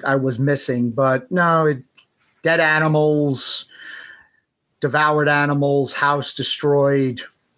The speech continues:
Yeah, I mean, looks like we got he-, I got here too late to help the person I came here to help, but maybe we can help the rest of the town.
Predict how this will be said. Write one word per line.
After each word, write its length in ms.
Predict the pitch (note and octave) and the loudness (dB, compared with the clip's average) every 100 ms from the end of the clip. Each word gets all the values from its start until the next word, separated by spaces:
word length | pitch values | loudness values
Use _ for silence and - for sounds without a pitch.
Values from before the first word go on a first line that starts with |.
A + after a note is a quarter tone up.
| _ | _
Yeah, 420 | C#3 C3+ C3 B2+ | 2 2 2 0
I 40 | B2 | 0
mean, 380 | C3 B2+ A#2 - | -2 0 -4 -2
looks 200 | D#3 D#3 | -2 0
like 120 | D3 | 0
we 120 | C#3+ | 0
got 240 | C#3+ C#3+ B2 | 0 0 0
he-, 100 | D#3 | 0
I 140 | C#3 | 0
got 200 | C#3 C3+ | 2 0
here 160 | C3 C3 | 0 -2
too 260 | - C#3 B2 | -2 -2 0
late 300 | A#2 G#2+ - _ _ _ | -2 -6 -12 _ _ _
to 120 | B2+ | -4
help 220 | A#2+ B2+ B2+ | -2 -2 -4
the 80 | |
person 360 | A#2+ C#3 B2 B2+ | -6 -4 -4 -4
I 100 | A#2+ | -4
came 280 | - B2+ A#2+ | -2 -2 -2
here 140 | A#2 | -2
to 100 | A2+ | -2
help, 380 | A#2+ A2 F#2+ - _ - - - - | -2 -4 -6 -14 _ -20 -18 -18 -10
but 300 | - C#3 B2+ | -2 0 0
maybe 240 | C#3+ C#3+ C#3 | 0 2 2
we 120 | C3 | 0
can 120 | B2 | 0
help 200 | B2 A#2+ | -2 -2
the 80 | A#2+ | -2
rest 260 | A#2+ - G#2+ | -2 -4 -6
of 60 | |
the 60 | G#2 | -8
town. 460 | - G#2+ F2 F#2+ | -4 -4 -4 -8